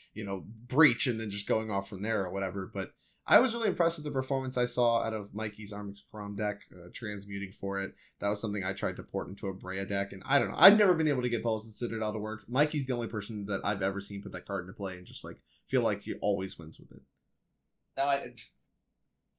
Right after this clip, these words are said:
Speaker 2: like, a month ago, the past two weeks, I've been casting Bolas's Citadel, and Brian's been in all the games. I just fucking stop. <laughs> It's just like, all right. It's like,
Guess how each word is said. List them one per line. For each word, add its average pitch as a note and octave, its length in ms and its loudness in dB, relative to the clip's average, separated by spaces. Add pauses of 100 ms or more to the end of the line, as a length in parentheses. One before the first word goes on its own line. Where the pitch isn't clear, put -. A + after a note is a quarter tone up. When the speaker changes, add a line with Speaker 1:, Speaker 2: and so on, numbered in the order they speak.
(540)
Speaker 2:
like, - 120 -12
a A#2+ 60 -8
month B2+ 300 2
ago, F#2+ 400 0
the G#2 80 -16
past B2 440 2
two C3 220 2
weeks, B2 260 0
I've A#2 120 6
been A2 80 -2
casting A#2 340 6
Bolas's A#2 400 4
Citadel, G2 480 4
and F#2+ 140 -6 (200)
Brian's B2+ 320 6
been A#2 120 -2
in G#2+ 100 -2
all A2 140 8
the G#2+ 100 0
games. A2+ 280 2
I G#2 60 4
just - 280 -2
fucking G#2 400 2 (320)
stop. - 560 8
<laughs> - 420 -6
It's C#3 320 10
just - 220 10
like, A2+ 160 6
all E3+ 120 12
right. E3+ 200 12 (680)
It's - 80 6
like, D#3 280 10